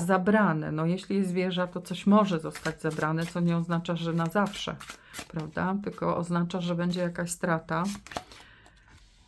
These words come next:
E, i tak naprawdę do końca nie wiadomo,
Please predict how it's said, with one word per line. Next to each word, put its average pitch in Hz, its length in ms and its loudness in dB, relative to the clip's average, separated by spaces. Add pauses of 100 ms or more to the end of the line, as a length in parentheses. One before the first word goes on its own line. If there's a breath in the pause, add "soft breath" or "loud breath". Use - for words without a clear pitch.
(380 loud breath)
E, 180 340 0
i 180 80 -4
tak 202 220 -2
naprawdę 208 440 0
do 190 140 -4
końca 208 520 -2
nie 190 140 -2
wiadomo, 190 920 2